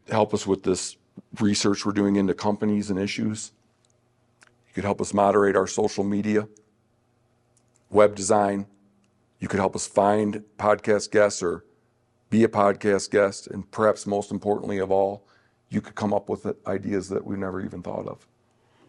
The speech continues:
So,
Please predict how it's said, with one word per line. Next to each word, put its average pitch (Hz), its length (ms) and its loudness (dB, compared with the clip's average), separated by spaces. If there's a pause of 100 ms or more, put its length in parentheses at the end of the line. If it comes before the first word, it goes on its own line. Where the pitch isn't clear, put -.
(1400)
So, 156 720 8